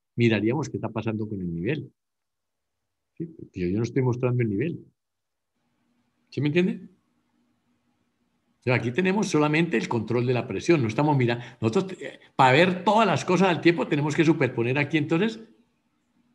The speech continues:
¿qué? El control de nivel, para ver qué pasa con las dos cosas.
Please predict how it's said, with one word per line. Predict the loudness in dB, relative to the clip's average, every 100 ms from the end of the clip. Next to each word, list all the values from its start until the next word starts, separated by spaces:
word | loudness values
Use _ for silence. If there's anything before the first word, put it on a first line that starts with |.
| _
¿qué? | 4 4 2 -8 -20 _ -18
El | -14
control | -10 -6 -4
de | -2
nivel, | 0 0 0
para | -2 -2
ver | -4 -4
qué | -4
pasa | -2 -2 -2
con | -4
las | -4 -4
dos | -6
cosas. | -2 -4 -4 -10